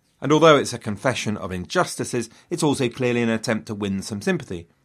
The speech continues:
because it essentially makes the point that Dudley was the monkey, not the organ grinder,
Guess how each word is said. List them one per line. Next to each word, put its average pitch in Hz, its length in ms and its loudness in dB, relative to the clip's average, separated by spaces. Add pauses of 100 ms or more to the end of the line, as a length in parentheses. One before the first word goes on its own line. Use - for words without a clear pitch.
(400)
because 113 220 -4
it 95 100 -6
essentially 113 640 -2 (180)
makes 123 280 -2
the - 100 -8
point 110 320 -2 (160)
that - 160 -16
Dudley 107 300 0
was 101 160 -10
the 135 100 -6
monkey, 113 540 -4 (200)
not 92 160 -8
the 110 120 -10
organ 92 380 -6
grinder, 85 400 -8